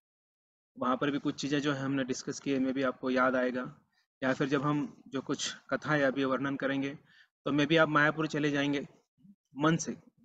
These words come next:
ना कि शरीर से। और हमारी चेतना जो है बहुत important होती है, शरीर कहीं पर भी हो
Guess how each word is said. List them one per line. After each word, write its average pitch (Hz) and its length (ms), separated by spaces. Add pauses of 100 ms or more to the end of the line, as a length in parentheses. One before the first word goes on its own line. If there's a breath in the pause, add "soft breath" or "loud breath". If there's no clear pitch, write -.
(260)
ना 123 80
कि 123 100
शरीर 131 260
से। 139 220 (1400)
और 123 160
हमारी 143 240
चेतना 180 440
जो 170 120
है 170 80
बहुत 165 180
important 151 400
होती 143 240
है, 143 280 (420)
शरीर 165 280
कहीं 156 160
पर 165 180
भी 165 120
हो 131 380